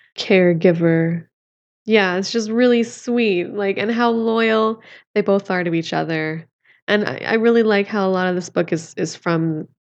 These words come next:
Nana, the cat's perspective. So you get to hear the little quirks and sarcasm <laughs> that people associate with cats. You know, the cats think they're perfect and they're so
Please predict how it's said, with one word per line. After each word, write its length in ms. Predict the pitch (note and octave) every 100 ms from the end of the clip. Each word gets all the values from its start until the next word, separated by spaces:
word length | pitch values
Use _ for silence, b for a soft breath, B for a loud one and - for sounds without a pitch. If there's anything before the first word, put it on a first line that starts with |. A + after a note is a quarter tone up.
| _ _ _
Nana, 640 | F#3 F3+ F3 F3 E3+ E3+ E3
the 100 | E3
cat's 400 | - E3 E3 -
perspective. 720 | E3+ E3 D#3+ D#3 - - E3+
So 180 | - D#3+
you 180 | - F#3+
get 240 | A#3 -
to 100 | A3+
hear 240 | G#3+ G3+ F3+
the 80 | F3+
little 420 | F#3 F3 E3+ F3 B B B B B B _
quirks 720 | - A#3+ G3+ G3 G3 - -
and 560 | F3+ F3 F3 F3 F3+ - -
sarcasm 1080 | - F3+ F#3 - - A#3+ G3 A#3+ G#3+ A3
<laughs> 60 | G#3+
that 340 | F#3+ G#3+ - - B B B B B B _ _ _
people 280 | B3 - F#3
associate 720 | A3 - F#3+ G#3 - F#3+ F3
with 180 | E3+ E3+
cats. 520 | - E3+ D#3 E3 -
You 100 | F3
know, 240 | E3 E3 E3
the 100 | D#3+
cats 420 | - D#3+ E3 -
think 260 | - E3 -
they're 160 | F3
perfect 760 | F3 - - - F3 - F3+ -
and 220 | D3+ D#3
they're 100 | D#3
so 540 | D#3+ - D#3+ D#3 D#3+